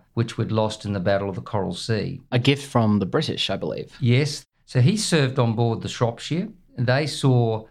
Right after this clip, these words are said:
Speaker 1: some incredible action. The Shropshire was attached to the American Seventh Fleet. So the Australian fleet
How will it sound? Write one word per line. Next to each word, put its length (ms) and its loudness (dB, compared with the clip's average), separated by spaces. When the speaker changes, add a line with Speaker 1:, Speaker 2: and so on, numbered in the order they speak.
Speaker 1:
some 240 2
incredible 560 2
action. 580 -6
The 60 -2
Shropshire 560 0
was 340 0
attached 500 -2
to 80 -8
the 120 0
American 720 -2
Seventh 360 0
Fleet. 300 -2
So 120 -4
the 120 -2
Australian 540 0
fleet 460 -6